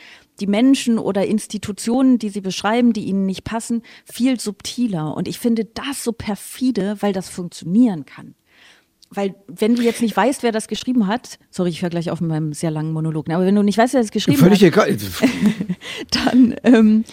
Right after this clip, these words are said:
Speaker 1: dann kann es halt dir passieren, dass du da drauf gehst und das liest und das für eine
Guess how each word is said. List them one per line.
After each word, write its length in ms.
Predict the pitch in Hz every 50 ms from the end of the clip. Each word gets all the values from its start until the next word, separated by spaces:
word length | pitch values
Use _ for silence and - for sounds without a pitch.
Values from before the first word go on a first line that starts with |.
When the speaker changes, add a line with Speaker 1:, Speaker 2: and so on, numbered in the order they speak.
| - - - - _ _ _ -
Speaker 1:
dann 400 | 226 208 208 214 220 214 208 - _ _ _ - _ - -
kann 200 | - - 226 254
es 160 | 320 - -
halt 160 | 302 277 262 - - 226 -
dir 80 | 240 240
passieren, 720 | - 233 233 - - - 247 381 427 220 180 165 165 - - -
dass 220 | 196 196 - -
du 320 | - 208 202 196 185 - - -
da 100 | - 202
drauf 380 | 190 202 170 202 240 285 - -
gehst 480 | - 208 196 196 196 185 - - - -
und 220 | 175 190 185 - _ _ _ -
das 220 | 196 190 - -
liest 440 | 202 233 254 339 370 - - - -
und 140 | - 208 196
das 140 | 214 -
für 140 | - - 220
eine 360 | - 202 214 208 202 202 185